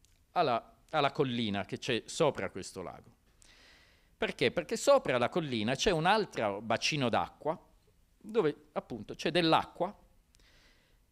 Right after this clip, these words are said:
che questi, queste persone possono immettere attraverso un sistema di tubi, dighe, direttamente nel lago.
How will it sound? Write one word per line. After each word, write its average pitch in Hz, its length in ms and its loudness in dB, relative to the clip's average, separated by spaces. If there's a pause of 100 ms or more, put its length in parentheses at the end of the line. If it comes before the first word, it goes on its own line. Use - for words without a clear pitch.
(240)
che - 360 -2 (800)
questi, 110 640 -4
queste 131 260 -4
persone 139 540 -4
possono 180 520 0
immettere 202 800 -2
attraverso 139 580 0
un 131 80 0
sistema 190 520 0
di 135 160 -2
tubi, 143 640 -2 (100)
dighe, 135 800 -4 (600)
direttamente 196 760 2
nel 156 200 2
lago. 92 440 0